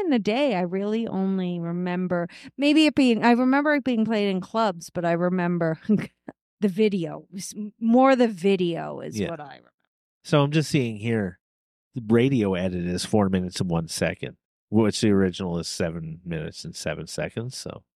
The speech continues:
Speaker 1: And the video that I watched on YouTube is four minutes and twelve seconds. <laughs>
Speaker 2: Yeah.
Speaker 1: If that's
Speaker 2: I wonder if they condense more. I wonder if those radio edits keep the same amount of Around the World.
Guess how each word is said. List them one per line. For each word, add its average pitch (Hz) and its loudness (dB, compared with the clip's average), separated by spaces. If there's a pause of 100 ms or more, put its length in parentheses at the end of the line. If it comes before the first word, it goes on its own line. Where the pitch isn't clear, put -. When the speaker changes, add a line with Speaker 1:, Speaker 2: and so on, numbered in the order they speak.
(100)
Speaker 1:
And 233 2
the 226 2
video 226 0
that 196 -2
I 185 2
watched 170 -2
on 170 -2
YouTube 175 -4
is 165 -8
four 170 -6
minutes 165 -6
and - -10
twelve 165 -10
seconds. - -8 (100)
<laughs> - 2
Speaker 2:
Yeah. 104 2 (120)
Speaker 1:
If 330 -2
that's - -8 (920)
Speaker 2:
I 120 0
wonder 120 4
if 104 -2
they 101 0
condense 107 -2
more. 92 -6 (640)
I 113 0
wonder 165 6
if 190 0
those 127 2
radio 104 -2
edits 120 -6 (200)
keep 117 -10
the 101 -6
same 98 -10
amount 90 -10
of 87 -12
Around 175 -10
the 180 -12
World. 147 -6